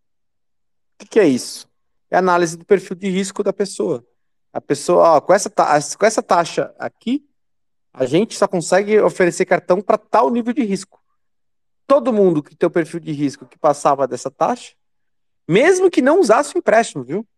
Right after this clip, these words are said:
Perceba, a pessoa podia ter aquele nível de risco no, no critério do banco, mas ela nunca pegou emprestado, nunca pagou aquela taxa na vida.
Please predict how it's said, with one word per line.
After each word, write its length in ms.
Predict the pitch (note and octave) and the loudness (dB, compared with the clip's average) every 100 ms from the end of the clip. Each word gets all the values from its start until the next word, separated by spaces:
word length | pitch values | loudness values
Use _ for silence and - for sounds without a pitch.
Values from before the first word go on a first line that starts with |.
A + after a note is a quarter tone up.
| - | -4
Perceba, 480 | D#3+ D#3+ B3+ D#3+ - _ _ _ - | -4 0 0 0 -8 _ _ _ -8
a 80 | |
pessoa 260 | - D3 G#3+ | -4 -2 -4
podia 400 | G3+ D3 F3 A3 | -6 -4 2 2
ter 220 | - E3 | 2 -2
aquele 220 | D3 C#3+ | 0 -2
nível 260 | C#3 C3 B2 | -4 -4 -6
de 220 | A#2 A#2 | -10 -10
risco 520 | G#2 G3 D4 - - _ _ _ _ _ _ _ _ _ _ _ - | -6 -2 -2 -6 -20 _ _ _ _ _ _ _ _ _ _ _ -8
no, 260 | B2+ B2 | -6 -4
no 280 | A#2 A#2 A2+ | -4 -4 -6
critério 760 | - - C3 B2 A2 G2+ F#2 F#2 | -8 -4 0 0 0 -4 -10 -20
do 160 | - | -20
banco, 400 | G2 - C#3+ - | -2 0 0 -2
mas 280 | C3+ D3+ F#3 | -2 0 2
ela 160 | A#3 C4 | 0 0
nunca 260 | G3+ C4+ | 0 -2
pegou 200 | F#4 G3+ | -2 0
emprestado, 420 | F#3 E3+ D#3 A#2+ C#3 | 0 0 -2 -2 -2
nunca 220 | A#3+ - | -4 -2
pagou 220 | G3 F3 | -2 0
aquela 200 | - D3+ | -2 -4
taxa 280 | - D#3 D3 | -4 -6 -8
na 100 | B2+ | -12
vida. 320 | G#2 G#2 | -12 -20